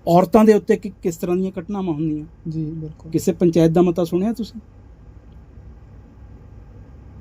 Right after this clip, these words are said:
Speaker 1: ਉਹ ਜਿਹੜਾ, ਉਹ, ਉਹ ਜਿਹੜੀਆਂ ਘਟਨਾਵਾਂ ਆ, ਉਹ ਜਿਹੜਾ ਅਪਰਾਧ ਹੈ,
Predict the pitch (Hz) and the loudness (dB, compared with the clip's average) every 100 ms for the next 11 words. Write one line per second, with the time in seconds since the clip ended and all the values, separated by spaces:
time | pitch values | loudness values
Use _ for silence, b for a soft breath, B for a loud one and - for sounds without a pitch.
0 | - - - 175 208 233 240 240 175 - | -20 -20 -6 4 6 6 4 0 -4 -12
1 | _ 185 202 208 214 226 220 226 220 208 | _ -6 -4 2 2 4 2 -2 -6 -8
2 | 220 185 160 143 156 175 202 220 220 202 | -6 -4 -4 -4 -6 -4 0 0 0 -2
3 | 160 170 185 151 | -6 -6 -8 -10